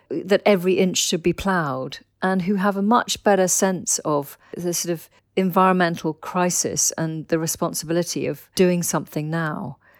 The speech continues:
So I, I feel sorry for them in a way because of that there is so much to do and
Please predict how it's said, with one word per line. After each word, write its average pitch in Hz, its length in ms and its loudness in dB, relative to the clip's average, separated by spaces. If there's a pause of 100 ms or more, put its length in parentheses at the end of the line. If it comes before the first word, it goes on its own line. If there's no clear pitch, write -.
(560)
So 233 180 6
I, 247 220 6
I 269 60 4
feel 302 240 0
sorry 302 360 2
for 254 160 -2
them 208 140 4
in 202 100 2
a 202 60 0
way 214 360 6
because 180 320 -2
of 180 140 -2
that 190 220 -2
there 202 160 0
is 190 120 2
so 214 300 4
much 208 300 0
to - 120 -6
do 175 600 2
and 180 320 0